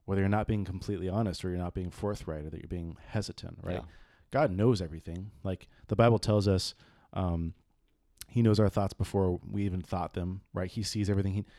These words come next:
Speaker 1: he's omniscient, right? He knows everything that's going on.
Speaker 2: Mm.
Speaker 1: So, like, why try to hide it?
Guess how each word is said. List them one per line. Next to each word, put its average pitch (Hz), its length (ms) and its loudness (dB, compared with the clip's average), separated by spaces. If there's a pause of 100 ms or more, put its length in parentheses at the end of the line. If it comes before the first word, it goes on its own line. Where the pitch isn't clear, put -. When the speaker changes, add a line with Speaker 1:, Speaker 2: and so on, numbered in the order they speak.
(100)
Speaker 1:
he's 117 160 2
omniscient, 101 500 2
right? 95 160 -4
He 107 140 -4
knows 95 400 2
everything 98 200 -2
that's 92 120 -2
going 90 240 -2
on. 92 200 -2 (120)
Speaker 2:
Mm. 87 240 -4
Speaker 1:
So, 123 100 0
like, 123 140 6
why 110 180 2
try 135 220 0
to 101 80 0
hide 95 280 -4
it? - 160 -8